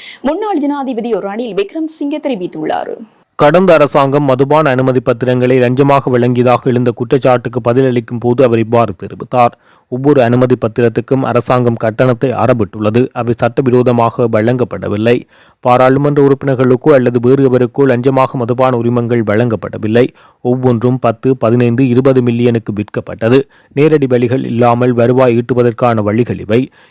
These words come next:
Speaker 2: இந்த அனுமதி பத்திரங்களில் அரசாங்கத்தின் வருமானத்தில் நான்கில் இருந்து ஐந்து பில்லியன் வரை சேர்ந்திருக்கலாம். நான் ஏன் யாருக்கும் லஞ்சம் கொடுக்க வேண்டும்? இவை எதுவும் இலவசமாக வழங்கப்படவில்லை. சில எம் பிக்கள் உரிமம் பெற சிலரை அனுப்பி வைத்தனர். ஆனால்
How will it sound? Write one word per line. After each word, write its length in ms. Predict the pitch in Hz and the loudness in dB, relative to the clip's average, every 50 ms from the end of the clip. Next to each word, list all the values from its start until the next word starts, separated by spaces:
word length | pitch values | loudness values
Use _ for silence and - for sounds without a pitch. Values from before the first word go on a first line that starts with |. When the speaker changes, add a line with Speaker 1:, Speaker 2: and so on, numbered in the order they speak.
| _ - 135 139 | _ -8 -4 -2
Speaker 2:
இந்த 120 | 151 151 131 117 120 | 0 0 0 0 0
அனுமதி 300 | 123 127 127 127 127 120 123 | 0 0 2 2 0 0 0
பத்திரங்களில் 640 | 120 110 - 120 117 117 117 120 117 120 123 - - 110 113 | -2 -2 0 -2 0 0 2 2 2 2 0 -2 -2 -2 0
அரசாங்கத்தின் 640 | 123 127 - 139 131 127 127 127 120 - 127 117 113 | 0 0 2 2 0 2 0 -2 -2 -2 -2 0 0
வருமானத்தில் 600 | 113 117 117 113 117 117 117 110 - 135 127 123 120 113 | 0 0 0 0 0 0 -2 -2 0 0 0 0 2 2
நான்கில் 420 | 113 127 131 127 131 127 127 131 135 - - - - _ - 123 | 2 0 0 2 2 2 2 2 -2 -4 -10 -20 -20 _ -2 -2
இருந்து 280 | 123 123 120 123 139 - 110 110 123 | 0 2 2 2 2 2 2 2 2
ஐந்து 220 | 135 143 139 135 123 120 | 2 2 0 0 0 -2
பில்லியன் 360 | 120 120 123 123 120 117 113 | -2 0 0 0 0 2 2
வரை 140 | 117 123 117 - | 0 0 0 0
சேர்ந்திருக்கலாம். 760 | - 117 117 113 113 110 113 - - 120 120 120 123 127 139 - 113 110 | 0 0 0 0 0 -2 -4 -2 -2 0 2 2 2 0 -2 -4 -6 -2
நான் 260 | 110 117 127 135 135 123 123 | -2 0 0 0 0 0 0
ஏன் 140 | 127 127 117 117 117 | 0 0 0 2 2
யாருக்கும் 440 | 117 120 120 127 123 - 135 123 113 | 2 4 2 0 0 -2 -2 0 0
லஞ்சம் 280 | 113 120 131 127 123 - | 0 0 0 -2 -2 -4
கொடுக்க 240 | 127 120 117 - 120 107 110 | -4 -4 -4 -4 -4 -2 -2
வேண்டும்? 320 | 117 117 113 127 123 135 123 120 | -2 -2 0 0 -2 0 0 0
இவை 140 | 117 131 120 120 | 2 2 2 4
எதுவும் 280 | 117 131 131 135 123 117 113 | 2 2 0 0 -2 -2 -2
இலவசமாக 560 | 120 123 135 131 - 135 127 127 123 - 123 107 107 | 0 0 0 0 0 2 2 2 2 0 0 -2 0
வழங்கப்படவில்லை. 760 | 113 120 123 113 101 - 90 87 87 90 95 101 110 123 123 - _ _ _ - - _ - - | -2 -2 -2 -2 -4 -6 -8 -14 -12 -10 -4 -2 0 0 -2 -2 _ _ _ -20 -20 _ -6 -2
சில 180 | 147 147 147 - 143 131 | 2 2 2 2 0 -2
எம் 100 | 131 131 | 0 0
பிக்கள் 320 | 135 123 - 139 135 127 123 120 | 0 0 0 -2 -2 -2 0 0
உரிமம் 340 | 131 139 139 135 131 123 123 | 0 2 2 0 0 0 0
பெற 180 | 123 131 139 - - | 2 2 2 0 0
சிலரை 280 | 123 120 120 117 113 107 101 113 | 0 0 2 2 0 0 0 0
அனுப்பி 280 | 131 139 135 - 131 117 | 0 0 0 -2 -2 -2
வைத்தனர். 380 | 117 113 - 120 120 131 139 - - 117 113 | -2 -2 -2 -2 -2 -2 -2 -2 -2 0 0
ஆனால் 260 | 120 120 120 117 117 | 2 2 2 0 0